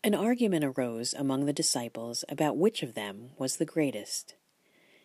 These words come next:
Jesus realized the intention of their hearts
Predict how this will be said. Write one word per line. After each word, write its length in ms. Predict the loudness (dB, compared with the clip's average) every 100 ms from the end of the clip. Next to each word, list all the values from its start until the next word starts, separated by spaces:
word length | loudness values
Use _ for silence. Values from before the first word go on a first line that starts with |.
| _ _
Jesus 540 | 2 4 4 -2 -2
realized 560 | 0 2 0 -2 -4 0
the 140 | 0
intention 500 | 0 -2 -2 0 0
of 120 | 4
their 160 | 2 2
hearts 520 | -4 -10 -10 -10